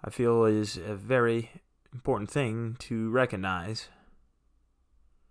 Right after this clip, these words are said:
for all of humanity.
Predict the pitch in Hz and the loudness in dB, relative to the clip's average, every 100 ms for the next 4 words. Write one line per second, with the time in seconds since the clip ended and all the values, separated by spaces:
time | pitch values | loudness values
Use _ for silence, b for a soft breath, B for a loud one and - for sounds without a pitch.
0 | _ _ _ _ _ _ _ _ - 101 | _ _ _ _ _ _ _ _ -6 0
1 | 123 120 92 - _ _ _ _ - 98 | 4 2 0 -10 _ _ _ _ -16 -12
2 | 95 78 - - | -10 -12 -18 -20